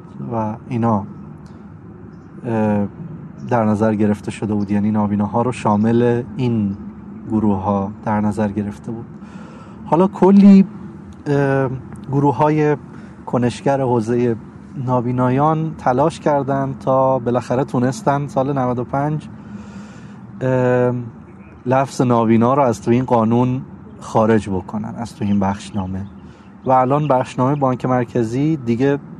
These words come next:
اه، نابیناها رو ملزم نمی‌کنه به داشتن امین، ولی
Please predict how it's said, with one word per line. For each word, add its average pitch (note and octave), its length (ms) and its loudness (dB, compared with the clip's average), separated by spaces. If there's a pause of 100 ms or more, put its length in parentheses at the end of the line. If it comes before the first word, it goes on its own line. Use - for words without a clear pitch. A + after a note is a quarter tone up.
(120)
اه، B2 140 -2
نابیناها A#2 500 0
رو C3+ 60 -2
ملزم B2 480 0
نمی‌کنه A2+ 360 0
به G#2 80 2
داشتن G#2 640 -2
امین، A2+ 440 0 (1000)
ولی D#3+ 520 2